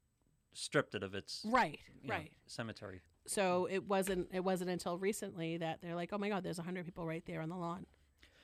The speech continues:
Speaker 1: So I hate to hit you this out of the blue.
Speaker 2: Yeah.
Speaker 1: What's going on these days about cemeteries in terms of,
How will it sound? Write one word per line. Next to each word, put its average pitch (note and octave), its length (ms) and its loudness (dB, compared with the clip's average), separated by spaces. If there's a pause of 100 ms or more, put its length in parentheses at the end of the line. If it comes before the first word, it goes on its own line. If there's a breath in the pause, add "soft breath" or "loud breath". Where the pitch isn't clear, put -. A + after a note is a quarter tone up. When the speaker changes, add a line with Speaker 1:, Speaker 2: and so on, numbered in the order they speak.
(120 soft breath)
Speaker 1:
So - 100 -2
I C3+ 40 0
hate D3 180 -2
to - 40 -8
hit C3+ 220 -2
you A#2+ 180 -4 (160)
this B2 220 -4
out G#2+ 140 0
of F#2 80 -4
the F#2 40 -6
blue. G#2+ 360 0 (260)
Speaker 2:
Yeah. C#4+ 200 4 (100)
Speaker 1:
What's C3+ 180 -6
going D#3+ 180 -2
on C3 140 -2
these C#3 180 -2
days - 360 -10 (440)
about - 220 -16
cemeteries G2 460 -6
in G2 60 -10
terms G#2 200 -8
of, - 80 -8